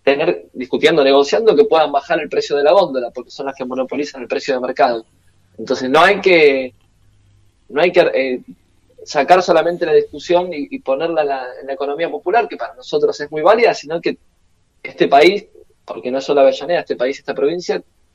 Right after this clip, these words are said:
tiene la obligación de discutir que las grandes cadenas de producción, la monopolización y la descentralización y nuevas formas de empleo.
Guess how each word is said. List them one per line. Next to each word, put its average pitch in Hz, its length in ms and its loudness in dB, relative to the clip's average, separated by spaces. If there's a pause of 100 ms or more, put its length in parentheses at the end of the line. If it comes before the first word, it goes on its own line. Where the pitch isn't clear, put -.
(300)
tiene 170 180 -2
la 151 100 6
obligación 151 520 4
de 156 80 4
discutir 143 540 -4 (1080)
que 135 80 -4
las 127 160 -2
grandes 156 280 0
cadenas 151 280 0
de 151 80 2
producción, 208 720 2
la 262 140 -4
monopolización 262 920 0 (280)
y - 140 -14
la 127 140 2
descentralización 147 880 0 (380)
y 135 80 -2
nuevas 147 300 2
formas 143 240 -4
de 143 80 -6
empleo. 127 380 -4